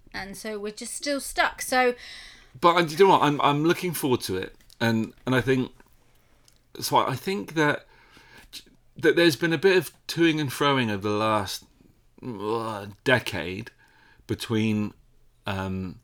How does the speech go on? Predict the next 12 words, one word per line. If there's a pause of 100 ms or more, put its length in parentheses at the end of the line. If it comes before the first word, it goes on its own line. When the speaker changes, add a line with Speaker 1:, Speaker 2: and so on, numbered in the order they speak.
(640)
Speaker 2:
whether (120)
movies (180)
or (220)
T
V
series
were,
like, (180)
the, (140)
the, (720)
the
better,